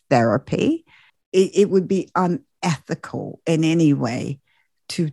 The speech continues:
take advantage of someone who's suffered, suffering from grief. Also, you are not giving enough credit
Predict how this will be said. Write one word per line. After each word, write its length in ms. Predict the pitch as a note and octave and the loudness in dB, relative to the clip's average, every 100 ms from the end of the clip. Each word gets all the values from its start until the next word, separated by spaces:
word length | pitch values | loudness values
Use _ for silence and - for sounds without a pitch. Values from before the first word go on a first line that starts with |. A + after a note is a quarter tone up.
| - | -8
take 420 | - E3 E3+ - | -6 -4 -2 -4
advantage 1080 | C#3 C3 C3 C3 D3+ B2+ - - - - - | -4 -4 -2 0 2 2 -2 -8 -8 -10 -6
of 160 | C#3 C3 | -6 -6
someone 420 | - A#2+ A#2 A#2+ | -6 -4 -4 -4
who's 240 | B2+ B2+ | -4 -6
suffered, 440 | - G2 - - F3+ _ _ | -6 -8 -8 -12 -12 _ _
suffering 520 | - - B2 - C3 | -12 -8 -8 -8 -12
from 240 | C#3 - B2+ | -12 -14 -10
grief. 340 | A#2+ A#2 - _ _ - - _ C3 | -6 -6 -8 _ _ -20 -20 _ -2
Also, 760 | G#3 D4 E4+ - F#3+ D3 D3+ - | 4 6 4 4 4 4 2 -2
you 440 | F3 F#3+ A3+ C#4 - | -4 0 4 4 4
are 180 | G#3 | 2
not 440 | A3 A3+ B3+ C#4+ C#4+ E3+ E3+ | 4 4 4 2 0 -8 -2
giving 540 | A3 A3 F#3 D3 D3+ - | 2 4 4 0 -2 -2
enough 460 | F3+ F#3 F3 - | -2 0 -2 -6
credit 560 | - - G3 D#3 B2+ | -10 0 0 2 -2